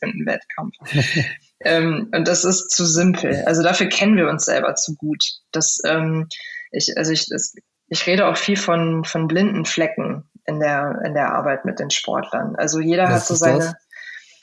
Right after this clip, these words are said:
Speaker 1: blinde Flecken sind so Sachen, die wir, ähm, die, wo wir eigentlich wissen, also wir wissen eigentlich rational, die gibt, also es gibt bestimmte Dinge, die passieren. Also zum Beispiel, wenn du ein Ultrarennen fährst oder wenn du einen Triathlon machst,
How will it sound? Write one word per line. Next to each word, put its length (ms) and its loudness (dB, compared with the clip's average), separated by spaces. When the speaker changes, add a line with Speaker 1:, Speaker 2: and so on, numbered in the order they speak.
Speaker 1:
blinde 240 4
Flecken 500 2
sind 240 2
so 80 2
Sachen, 480 4
die 200 2
wir, 540 4
ähm, 760 2
die, 120 0
wo 140 0
wir 180 0
eigentlich 360 -18
wissen, 240 -20
also 220 -4
wir 180 0
wissen 300 2
eigentlich 400 2
rational, 540 2
die 120 0
gibt, 300 -2
also 180 2
es 120 0
gibt 220 0
bestimmte 440 2
Dinge, 380 2
die 100 -2
passieren. 640 0
Also 200 -2
zum 180 0
Beispiel, 260 2
wenn 120 2
du 60 2
ein 120 0
Ultrarennen 600 2
fährst 340 0
oder 100 -4
wenn 80 -2
du 40 -4
einen 80 -10
Triathlon 480 -2
machst, 800 -4